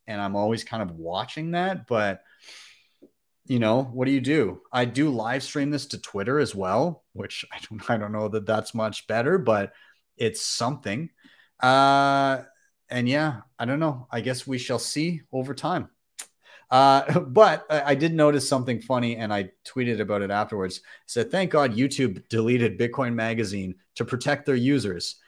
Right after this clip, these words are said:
Now, when I search B-, Bitcoin Magazine, I get totally j-, legitimate live streams where I can double my money instantly.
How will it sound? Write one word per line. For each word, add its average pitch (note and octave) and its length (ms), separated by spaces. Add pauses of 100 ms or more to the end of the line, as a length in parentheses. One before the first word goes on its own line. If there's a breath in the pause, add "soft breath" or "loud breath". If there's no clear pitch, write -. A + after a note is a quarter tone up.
(160 soft breath)
Now, D3 260
when C3 140
I A#2 80
search A#2+ 360
B-, A#2 240
Bitcoin B2+ 380
Magazine, A#2+ 580
I A2+ 120
get A#2 240
totally E3 340
j-, C3 260
legitimate B2 640
live B2 280
streams F#2 360
where A2+ 140
I A2+ 40
can A#2 200
double C3 280
my C#3 140
money A2+ 260
instantly. C3+ 640